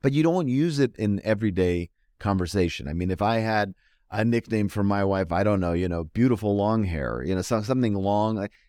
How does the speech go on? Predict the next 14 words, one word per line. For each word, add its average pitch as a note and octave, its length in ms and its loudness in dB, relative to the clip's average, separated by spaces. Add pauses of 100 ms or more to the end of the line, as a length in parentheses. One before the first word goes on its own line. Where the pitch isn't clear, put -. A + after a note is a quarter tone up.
you're D3 120 2
just D#3 200 -4
not C#3+ 180 0
gonna A2+ 200 0
say A#2+ 240 2
it. D#2 140 -4
Part D#3 240 6
of C#3+ 60 4
the, B2+ 120 0 (240)
part F#3 240 6
of F3 60 4
the D#3 80 4
reason A#2+ 420 2
why G2 460 0